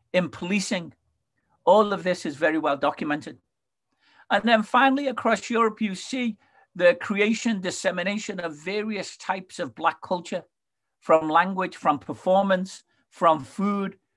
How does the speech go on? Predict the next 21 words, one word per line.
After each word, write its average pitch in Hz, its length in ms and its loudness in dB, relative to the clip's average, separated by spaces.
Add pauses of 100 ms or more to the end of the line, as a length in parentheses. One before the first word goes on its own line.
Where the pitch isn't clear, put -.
from 180 280 0
spirituality, 180 1080 0 (200)
from 180 320 2
aesthetics, - 840 -2 (420)
okay? 147 240 -2 (520)
Black 247 320 4
culture 240 640 -4
appropriated 220 920 0
by 180 160 2
Europeans 180 800 -2 (420)
who 196 180 -2
stole 220 400 4
precious 214 500 0
artifacts 196 760 2 (260)
from 180 240 0
across 233 440 2
Africa, 165 520 -4 (800)
and 208 100 2
also 233 380 2
Black 214 320 -4
culture 190 520 -4